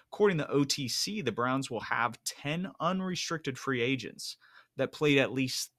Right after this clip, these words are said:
thirty percent of snaps last year. And this doesn't include the players they're gonna have to restructure or cut to become cap compliant for next season.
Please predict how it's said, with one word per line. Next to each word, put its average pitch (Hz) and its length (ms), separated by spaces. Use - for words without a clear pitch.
thirty 208 340
percent 101 600
of 131 120
snaps - 460
last 127 480
year. - 220
And 143 120
this 214 140
doesn't 220 280
include 180 580
the 110 60
players 127 340
they're 117 100
gonna 107 160
have 101 220
to 85 80
restructure 180 920
or 123 220
cut - 580
to 160 360
become 165 520
cap - 360
compliant 101 500
for 110 100
next 107 220
season. 135 420